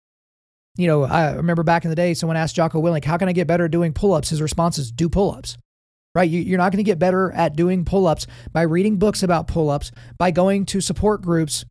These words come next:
uh, that talk about doing pull-ups, by going to a pull-up coach and learning form. Eventually, you have to grab the bar, hang from it, and then p-, try to pull your chin above it.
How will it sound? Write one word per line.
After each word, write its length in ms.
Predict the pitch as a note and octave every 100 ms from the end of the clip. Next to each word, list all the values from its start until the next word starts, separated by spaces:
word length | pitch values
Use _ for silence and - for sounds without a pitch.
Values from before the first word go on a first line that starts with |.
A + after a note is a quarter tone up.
| -
uh, 220 | D#3+ D3+
that 260 | D#3+ D#3
talk 280 | - F3+ F#3
about 240 | F3+ E3+ D3+
doing 200 | E3 D3
pull-ups, 400 | - D#3+ D#3 - - -
by 200 | - F3
going 320 | D3+ C#3+ F#3 G3+
to 160 | -
a 60 | F3+
pull-up 400 | - G3+ G3+ -
coach 400 | - G3 D#3 -
and 200 | - F3
learning 260 | E3 F3+ D#3
form. 400 | - G3+ F3+ C#3+ - _ _ -
Eventually, 380 | D#3+ G#3 A#3+
you 120 | A#3+ G#3
have 140 | F3+
to 80 | E3
grab 340 | C#3+ D#3+ F#3
the 80 | E3+
bar, 260 | D#3 F3+ E3
hang 300 | A2 F3+ G#3
from 220 | E3 D#3+
it, 100 | D3+
and 100 | E3
then 100 | F3+
p-, 140 | - -
try 120 | A3
to 80 | G#3+
pull 140 | A3
your 100 | G#3
chin 200 | C#3 G3+
above 220 | D3 D3+
it. 100 | C#3+